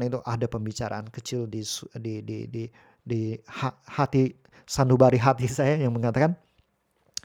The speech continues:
"Eh, sayang loh kalau lu buang makanan. Habisin, habisin." Eh, itu adalah didikan orang tua saya. Kan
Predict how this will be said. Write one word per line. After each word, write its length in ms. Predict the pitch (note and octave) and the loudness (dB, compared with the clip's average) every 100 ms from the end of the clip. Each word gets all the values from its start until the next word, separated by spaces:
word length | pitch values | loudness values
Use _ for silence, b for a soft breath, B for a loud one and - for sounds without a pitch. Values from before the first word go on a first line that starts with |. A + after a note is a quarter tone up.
| - | -4
"Eh, 200 | A#2 - B B B B B B | -4 -8 B B B B B B
sayang 760 | - - A#2+ A2+ G#2+ G#2+ A#2 G#2 | -8 0 4 4 4 4 4 2
loh 160 | G#2+ G#2 | 0 -4
kalau 240 | G#2 G#2 | -2 0
lu 160 | G#2 G#2 | 2 2
buang 240 | G#2+ G2+ | 0 0
makanan. 560 | G2+ F#2 G2 F#2+ G2 G2 b b - | -2 -4 -4 -4 -6 -10 b b -8
Habisin, 720 | C3+ D#3 F3+ - C#3+ B2+ G#2+ B B B | -2 0 0 0 0 0 -2 B B B
habisin." 440 | C3+ C#3 D#3 C#3+ G#2+ | 0 2 4 2 0
Eh, 160 | A#2+ - | -4 -6
itu 160 | C3+ F3 | 4 4
adalah 280 | A#2+ B2 D3 B B | 6 4 4 B B
didikan 480 | - B2 A#2 C3 A#2 A2+ _ _ | -2 0 2 0 -2 -6 _ _
orang 260 | A#2 G#2+ G#2 | -4 -2 -2
tua 240 | G#2+ G#2 | -4 -4
saya. 240 | - G#2 - _ _ _ _ | -6 -10 -12 _ _ _ _
Kan 160 | B2 | -12